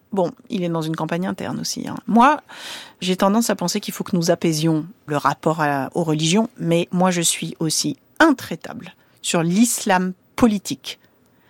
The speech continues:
Je pense que tous les croyants doivent être respectés, mais l'islamisme politique, ça c'est un combat, et c'est un combat que nous devons mener en France.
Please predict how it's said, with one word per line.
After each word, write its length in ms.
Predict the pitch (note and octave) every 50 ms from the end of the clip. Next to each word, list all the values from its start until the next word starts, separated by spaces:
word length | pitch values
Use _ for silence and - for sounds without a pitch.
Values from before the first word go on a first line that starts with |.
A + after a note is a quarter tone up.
| _ _ _ -
Je 80 | -
pense 220 | E3 - - - -
que 80 | - D3+ - _ _ _ _ _ _
tous 160 | - - F#3+
les 80 | F3+ F3
croyants 280 | - - F3 E3+ E3+ E3
doivent 160 | D#3 D#3 - -
être 100 | D#3+ -
respectés, 480 | - E3+ - - D#3+ - - E3+ - - -
mais 80 | D#3+
l'islamisme 960 | D3+ D#3 D#3 D#3+ F#3 B3+ C#4 - - - A3+ G#3 G#3 G#3 G#3 - - - D#3+ D3+ - _
politique, 680 | - D#4+ - - _ - - A3+ - - - - - - _ - - - - - _
ça 220 | - - - A#3 G#3
c'est 260 | - - G3 - F3+
un 60 | E3+
combat, 380 | - - E3 D#3 D#3 D3+ - -
et 40 |
c'est 180 | F#3+ - - -
un 80 | E3 D#3+
combat 240 | - E3+ D#3+ E3+
que 80 | F3 - -
nous 80 | F#3+ D#3+
devons 180 | D3 D3+ D#3+
mener 300 | D#3 D#3 D#3 D#3 D#3 D#3+
en 40 | D3
France. 400 | C3+ - - - - - - -